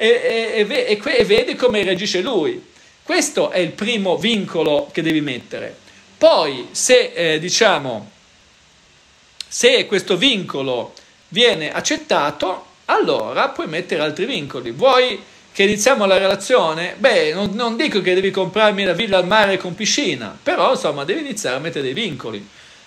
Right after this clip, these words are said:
Eh, eh, que-, perché se non metti vincoli,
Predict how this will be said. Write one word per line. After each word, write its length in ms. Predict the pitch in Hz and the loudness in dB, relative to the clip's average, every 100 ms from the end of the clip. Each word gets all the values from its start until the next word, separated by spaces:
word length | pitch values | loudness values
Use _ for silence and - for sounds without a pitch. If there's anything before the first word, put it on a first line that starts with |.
| _ | _
Eh, 80 | 196 | -6
eh, 360 | 165 185 175 | -2 -2 -2
que-, 160 | 170 247 | -2 -4
perché 340 | - 254 320 | 0 0 2
se 140 | - 208 | 2 2
non 140 | 226 | -2
metti 320 | 233 240 - | 0 -2 0
vincoli, 680 | 285 269 370 - 170 143 120 | -4 -4 -4 -2 0 0 -6